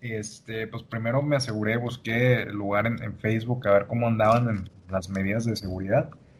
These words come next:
Y, pues, se veía todo, todo bastante bien. O sea, eh,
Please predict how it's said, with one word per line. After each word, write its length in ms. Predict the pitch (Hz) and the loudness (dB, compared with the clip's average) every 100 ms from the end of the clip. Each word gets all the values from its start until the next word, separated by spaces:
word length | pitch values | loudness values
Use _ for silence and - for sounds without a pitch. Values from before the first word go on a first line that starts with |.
| - - | -20 -18
Y, 40 | |
pues, 180 | - - | -14 -6
se 60 | 101 | -4
veía 300 | 101 110 107 | 0 -2 6
todo, 260 | 127 127 | 8 8
todo 200 | 127 120 | 6 4
bastante 360 | 123 123 117 117 | 4 4 0 0
bien. 320 | 104 95 87 - - | -2 -2 -6 -12 -18
O 40 | 101 | -12
sea, 380 | 101 95 92 90 - _ - - - | -8 -8 -10 -14 -20 _ -20 -20 -6
eh, 560 | 104 101 101 101 101 | -4 -4 -4 -4 -6